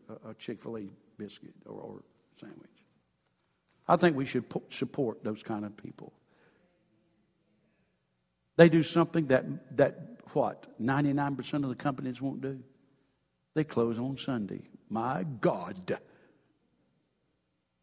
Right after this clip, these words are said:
And they teach purity and right. What's the, what's the owner's name? What's their names? It's Truett? Kathy?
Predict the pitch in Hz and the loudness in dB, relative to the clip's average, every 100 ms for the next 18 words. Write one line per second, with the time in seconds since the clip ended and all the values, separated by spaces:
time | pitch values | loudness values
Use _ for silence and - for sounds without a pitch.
0 | _ _ _ _ _ _ _ _ _ _ | _ _ _ _ _ _ _ _ _ _
1 | _ _ _ _ _ _ _ _ _ _ | _ _ _ _ _ _ _ _ _ _
2 | _ _ - 110 104 - 143 - - - | _ _ -8 -2 -2 0 -2 -2 -10 -4
3 | 139 110 92 - 95 95 98 - - _ | -2 -2 -6 -8 -8 -8 -12 -18 -20 _
4 | _ - 117 110 104 87 - - - _ | _ -6 0 0 0 -10 -16 -20 -20 _
5 | _ _ _ _ _ _ _ _ - - | _ _ _ _ _ _ _ _ -6 -6
6 | - 135 - - 226 - 143 127 117 110 | -6 -8 -10 -8 -6 -4 2 2 2 -2
7 | 98 104 95 98 190 - 131 117 107 101 | -4 -4 -4 -6 -8 -6 -6 -4 -4 -6
8 | 107 - - - - _ _ _ _ _ | -10 -12 -16 -16 -20 _ _ _ _ _
9 | _ _ _ _ _ _ _ - 208 226 | _ _ _ _ _ _ _ -2 0 0
10 | - - - - _ _ _ _ _ _ | -4 -20 -20 -20 _ _ _ _ _ _
11 | _ _ _ _ _ _ _ _ - - | _ _ _ _ _ _ _ _ -4 4
12 | 185 185 190 | 4 4 -4